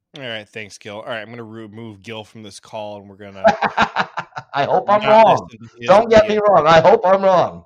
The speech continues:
Speaker 2: but <laughs>
Speaker 1: So looking
Speaker 2: I, I
Speaker 1: at,
Speaker 2: mean, are you
Speaker 1: uh,
Speaker 2: confident in the Green Bay run defense?
Speaker 1: I have not been confident in the Green Bay run defense in years.
Speaker 2: Okay, so that, so you're on the same page as me then.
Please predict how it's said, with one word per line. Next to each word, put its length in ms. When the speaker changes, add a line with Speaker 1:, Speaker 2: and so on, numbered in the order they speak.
Speaker 2:
but 360
<laughs> 300
Speaker 1:
So 80
looking 260
Speaker 2:
I, 60
I 40
Speaker 1:
at, 40
Speaker 2:
mean, 140
are 60
you 160
Speaker 1:
uh, 140
Speaker 2:
confident 480
in 80
the 60
Green 300
Bay 140
run 260
defense? 600
Speaker 1:
I 140
have 180
not 220
been 160
confident 480
in 60
the 60
Green 240
Bay 160
run 280
defense 560
in 160
years. 580
Speaker 2:
Okay, 560
so 640
that, 340
so 460
you're 240
on 120
the 100
same 260
page 320
as 140
me 180
then. 220